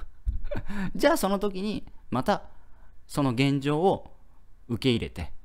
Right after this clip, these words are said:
考え方を変えていく。からそこで受け入れるってことが大事ですね。しゃあねえなと。だからその、ら-、そのね、楽天のせいにしてもね、もうだって、ん、ん、あの、一応、一応オペレーターに、えー、連絡はしたけれども、マジたらい回しでしたからね。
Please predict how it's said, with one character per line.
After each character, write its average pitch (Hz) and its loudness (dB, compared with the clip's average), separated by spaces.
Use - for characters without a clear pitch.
考 120 2
え 104 2
方 151 0
を - -4
変 82 -4
え 80 -8
て - -12
い 71 -12
く。 - -16
か 135 2
ら 135 4
そ 196 2
こ 254 6
で 226 4
受 156 4
け 403 0
入 403 8
れ 415 12
る - 6
っ - 4
て 104 0
こ 104 2
と 92 0
が 82 0
大 82 -2
事 80 -10
で 71 -8
す - -12
ね。 87 -6
し - 0
ゃ 320 6
あ 370 2
ね 370 2
え - 2
な 85 -2
と。 - -16
だ 151 2
か 131 4
ら 120 2
そ 127 0
の、 113 0
ら-、 127 4
そ 151 -4
の 135 0
ね、 165 2
楽 110 4
天 202 2
の 202 2
せ 196 0
い 156 0
に 107 0
し - -6
て 95 -2
も 80 -2
ね、 113 -4
も 110 0
う - -2
だ 120 2
っ - -10
て、 95 0
ん、 143 -4
ん、 - -10
あ 113 -2
の、 101 0
一 175 0
応、 359 2
一 208 2
応 440 8
オ 208 2
ペ 349 2
レ 359 4
ー - 0
タ 320 0
ー 311 -2
に、 302 0
え 226 -8
ー、 185 -6
連 320 0
絡 320 -2
は - 0
し - -8
た 220 -2
け - 0
れ - 0
ど 80 -8
も、 110 -4
マ 262 6
ジ - 2
た - 6
ら 165 6
い 160 6
回 156 6
し 104 -2
で 87 -2
し - -8
た - -12
か 53 -8
ら - -10
ね。 - -8